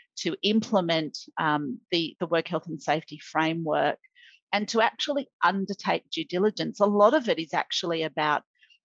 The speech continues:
asking questions, being curious, making inquiries, and doing that in a way that you bring a critical mind and a questioning mindset to, to information that you're given. Ask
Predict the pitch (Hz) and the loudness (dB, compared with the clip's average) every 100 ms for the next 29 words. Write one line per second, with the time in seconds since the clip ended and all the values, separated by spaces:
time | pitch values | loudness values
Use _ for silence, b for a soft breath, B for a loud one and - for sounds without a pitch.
0 | - 170 175 - 185 190 - - 233 - | 0 0 0 -4 -8 -6 -4 0 -2 -2
1 | - 147 - - _ 190 175 180 - - | -8 -8 -8 -14 _ 0 0 -2 -8 -4
2 | 196 165 143 107 - - - 175 170 190 | 0 2 2 -2 -8 -12 -2 -2 0 -4
3 | 175 - 175 165 - 170 160 160 160 147 | -6 -6 -8 -8 -2 0 2 4 2 2
4 | 123 - - _ B B B 220 220 220 | -2 -10 -20 _ B B B -2 2 4
5 | 240 262 196 170 - 190 185 165 156 160 | 6 6 4 0 -2 -4 -2 0 2 2
6 | 165 185 - _ _ _ _ _ - 214 | 0 -4 -14 _ _ _ _ _ -4 0
7 | 190 202 175 190 196 180 160 156 - 190 | 0 -2 -6 -2 -2 -2 -6 -8 -8 -8
8 | - 202 190 - 165 165 165 170 170 214 | -4 -2 -2 -2 -6 -4 0 2 4 2
9 | 302 285 _ B B B - 190 - - | 0 -4 _ B B B -2 -2 -2 -4
10 | 208 190 - 196 170 170 165 156 165 165 | -2 -2 -2 -4 -2 -2 0 0 0 -6
11 | - 117 - - - 156 151 - _ - | -4 -4 -4 -10 -6 -4 -6 -10 _ -6
12 | 175 170 202 190 - 185 151 - 170 151 | -4 -2 -2 -2 -4 -2 -2 -2 -4 -6
13 | 165 170 196 165 - _ b b b _ | -6 -4 -4 -4 -10 _ b b b _
14 | - 190 214 - | 0 4 2 0